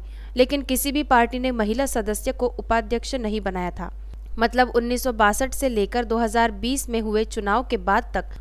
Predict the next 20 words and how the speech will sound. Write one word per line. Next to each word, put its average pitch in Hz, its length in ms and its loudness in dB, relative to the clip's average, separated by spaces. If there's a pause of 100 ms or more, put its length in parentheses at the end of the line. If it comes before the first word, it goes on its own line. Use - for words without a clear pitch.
(140)
पुरुष 320 240 4
सदस्य 226 460 0
ही 262 160 2
इस 254 200 -4
कुर्सी 220 340 -2
पर 247 180 -2 (100)
आसीन 220 360 0
किए 208 260 -2
गए 196 160 0
हैं। 185 180 -6 (180)
हाँ, - 520 0
अध्यक्ष 233 400 2 (120)
पद 240 220 2
पर 302 100 6
जरूर 262 300 2
महिलाओं 247 440 2
को - 120 -2
अवसर 233 400 0
मिला 226 260 2
है। 202 180 0